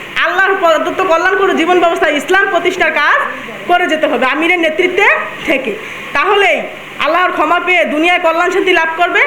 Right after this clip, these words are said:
এবং আখিরাতে জাহান্নামের কঠিন পীড়াদায়ক শাস্তি থেকে রক্ষা পেয়ে চিরসুখের স্থান জান্নাত লাভ করবে। তাহলে আল্লাহ পাক রব্বুল আলামিন দুনিয়ার সকল মানুষকে এই লক্ষ্যে কবুল করুক, মঞ্জুর করুক। এই বলে আমি আমার আলোচনা এখানেই শেষ করলাম।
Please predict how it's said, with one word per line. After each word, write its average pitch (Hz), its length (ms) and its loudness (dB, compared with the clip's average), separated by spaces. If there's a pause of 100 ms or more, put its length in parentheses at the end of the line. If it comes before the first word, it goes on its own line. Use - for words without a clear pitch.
এবং 262 200 0
আখিরাতে 320 420 0
জাহান্নামের 320 480 0
কঠিন 320 220 4
পীড়াদায়ক 339 400 2
শাস্তি 302 260 -2
থেকে 277 180 0
রক্ষা 302 280 -2
পেয়ে 294 260 2
চিরসুখের 359 420 0
স্থান 320 200 0
জান্নাত 277 400 0 (440)
লাভ 294 240 0
করবে। 233 240 2 (280)
তাহলে 311 180 0
আল্লাহ 320 180 0
পাক 330 180 0
রব্বুল 320 340 2
আলামিন 330 320 0 (260)
দুনিয়ার 320 380 2
সকল 320 220 0
মানুষকে 320 420 0
এই 311 120 2
লক্ষ্যে 320 220 0
কবুল 285 280 0
করুক, 330 320 2
মঞ্জুর 277 320 0
করুক। 381 260 0
এই 277 140 2
বলে 302 200 0
আমি 285 220 0
আমার 277 200 2
আলোচনা 285 300 -2
এখানেই 311 300 0
শেষ 339 120 -2
করলাম। 339 300 0